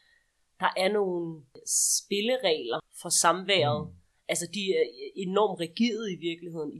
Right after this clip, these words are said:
Speaker 1: denne her bog,
Speaker 2: Mm.
Speaker 1: men hvordan kan vi være sammen alle sammen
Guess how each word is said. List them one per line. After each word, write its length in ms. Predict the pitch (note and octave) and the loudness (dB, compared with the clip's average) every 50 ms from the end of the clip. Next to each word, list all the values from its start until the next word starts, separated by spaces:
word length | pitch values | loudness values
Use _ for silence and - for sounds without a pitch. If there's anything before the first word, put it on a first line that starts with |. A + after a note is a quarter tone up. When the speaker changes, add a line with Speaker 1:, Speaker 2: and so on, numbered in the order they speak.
| - | -4
Speaker 1:
denne 240 | - G#3+ B3 C#4+ D4 | 0 0 0 0 -2
her 140 | A#3+ A#3+ F#3+ - - | -2 -4 -4 -4 -4
bog, 300 | F3+ F3+ E3 C#3 - _ - | -8 -6 -8 -8 -10 _ -12
Speaker 2:
Mm. 460 | A#2+ A#2+ G#2+ F#2+ F2+ F2+ F#2 - F#3 | -12 -10 -10 -10 -12 -16 -14 -8 -6
Speaker 1:
men 340 | F#3+ F#3 F3+ F3+ F3 F3 E3+ _ _ _ _ _ _ _ _ _ _ | -4 -4 -4 -6 -8 -12 -14 _ _ _ _ _ _ _ _ _ _
hvordan 560 | - D#3+ F#3 F#3 F#3 F#3+ F#3+ G#3 A3 A3+ A#3 A3+ - | -6 -2 0 0 0 0 -2 -2 -2 -6 -8 -8 -8
kan 140 | A3 G#3 | -8 -8
vi 160 | F#3 F#3+ F3+ D#3+ | -6 -8 -2 0
være 140 | E3 D3+ | 0 0
sammen 400 | - - - G#3+ G3 G3 G3+ G3 | 0 0 0 0 0 0 -2 -4
alle 260 | - C3 E3 F#3 G#3 G3+ | -2 0 0 -2 -2 -4
sammen 400 | - - E3+ D#3 - D#3 F3 | -2 0 0 0 -2 -4 -16